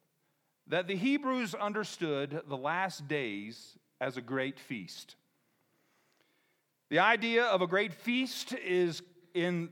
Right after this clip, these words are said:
the Old Testament and the New Testament alike. As a matter of fact, if you go and you read some of the ancient writings of rabbis, Jewish teachers, one rabbi writes,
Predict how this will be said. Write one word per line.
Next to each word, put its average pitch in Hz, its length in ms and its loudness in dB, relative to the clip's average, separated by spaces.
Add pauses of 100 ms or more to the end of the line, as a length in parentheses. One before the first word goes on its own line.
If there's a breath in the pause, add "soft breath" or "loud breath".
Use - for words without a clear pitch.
the 139 160 0
Old 226 240 2
Testament 233 560 -2
and 156 140 0
the 156 80 -2
New 190 180 0
Testament 185 520 0
alike. 135 420 0 (960)
As 131 80 -10
a 139 60 -4
matter 202 200 4
of 185 60 0
fact, 208 300 4
if 175 100 -6
you 175 80 -2
go 214 280 4
and 240 100 -2
you 202 80 -2
read 196 260 -2
some 185 200 0
of 156 120 -2
the 160 240 -6
ancient - 760 -6 (100)
writings 185 800 0 (320 soft breath)
of 151 240 2
rabbis, 139 680 4
Jewish 220 380 -2
teachers, 107 720 -10 (640 soft breath)
one 233 280 4
rabbi 175 400 8
writes, 170 560 4